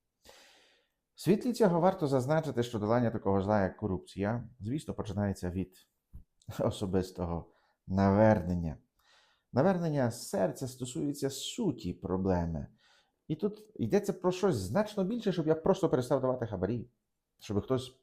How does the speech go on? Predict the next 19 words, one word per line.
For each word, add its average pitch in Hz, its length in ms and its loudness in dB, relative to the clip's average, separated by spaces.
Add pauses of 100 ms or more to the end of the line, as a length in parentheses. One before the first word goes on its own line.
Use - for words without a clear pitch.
(120)
перестав 104 320 0
давати 98 220 0
хабарі. 95 420 -4 (360)
Йдеться 180 320 2
про - 640 2
серйозну 123 680 2
переміну 110 460 2
серця, 90 540 -2
щоб 110 240 -4
я 98 80 0
зрозумів, 101 400 -4
що 87 120 -6
моє 160 300 -2
життя 165 380 -6 (680)
не 127 220 -2
залежить 147 560 -2
від 139 80 -2
земних 143 340 -2
благ, 131 380 -6